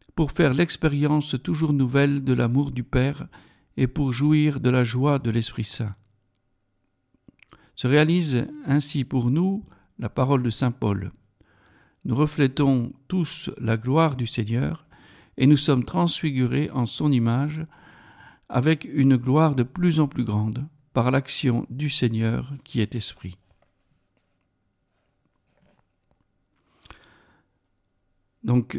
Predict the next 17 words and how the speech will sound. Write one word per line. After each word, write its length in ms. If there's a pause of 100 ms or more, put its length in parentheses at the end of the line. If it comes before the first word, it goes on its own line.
(120)
cette 440
nécessité, 1080
hein, 60 (160)
voilà, 340
d'entrer 540
dans 160
cette 260
contemplation 720
pour 240
refléter, 760 (480)
euh, 140
la 180
gloire 440
du 100
Seigneur, 640 (580)
hein, 180
et 380